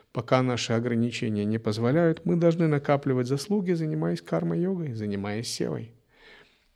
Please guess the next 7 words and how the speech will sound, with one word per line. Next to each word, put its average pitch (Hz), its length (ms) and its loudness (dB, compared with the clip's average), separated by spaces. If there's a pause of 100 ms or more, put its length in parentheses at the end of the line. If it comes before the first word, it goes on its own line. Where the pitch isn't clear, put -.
(200)
И 107 160 -8
такая 113 360 0
благодать 147 540 4
обязательно 123 560 0
придет. 113 460 -4
Это 110 260 -2
очень 127 500 0